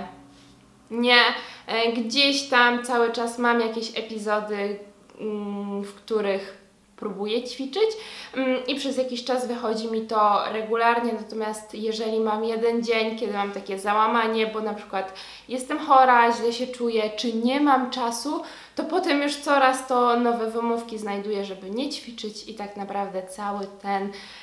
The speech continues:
e, czas, kiedy trzymałam jakąś tam dietę i ćwiczyłam, idzie na marne,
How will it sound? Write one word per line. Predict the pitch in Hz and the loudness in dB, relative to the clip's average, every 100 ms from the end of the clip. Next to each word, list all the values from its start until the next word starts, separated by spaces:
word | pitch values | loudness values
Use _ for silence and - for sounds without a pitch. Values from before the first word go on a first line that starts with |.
| - - - | -20 -20 -8
e, | - 233 233 | 4 4 4
czas, | 233 294 294 285 - | 4 8 8 6 0
kiedy | 262 240 247 233 | -2 2 4 4
trzymałam | 233 - 269 302 294 | 2 -2 4 6 6
jakąś | 285 285 269 | 4 2 0
tam | 277 254 | 0 -2
dietę | 247 247 240 | 0 0 0
i | 220 | -4
ćwiczyłam, | - 202 - 233 220 214 214 | -6 -10 -6 -2 0 -2 -4
idzie | 202 208 | -6 -2
na | 202 | -2
marne, | 202 196 196 190 180 | 2 0 0 -4 -6